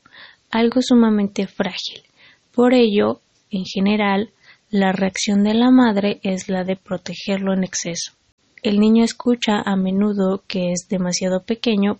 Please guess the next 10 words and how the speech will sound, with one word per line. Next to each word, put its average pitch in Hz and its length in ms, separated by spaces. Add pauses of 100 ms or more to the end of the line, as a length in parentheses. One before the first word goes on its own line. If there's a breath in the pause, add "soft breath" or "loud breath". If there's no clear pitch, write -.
para 180 320
esto 185 320
o 202 180
aquello 208 580 (580 loud breath)
y 262 120
lo 269 220
cree 220 360
hasta 196 260
tal 185 240
punto 208 580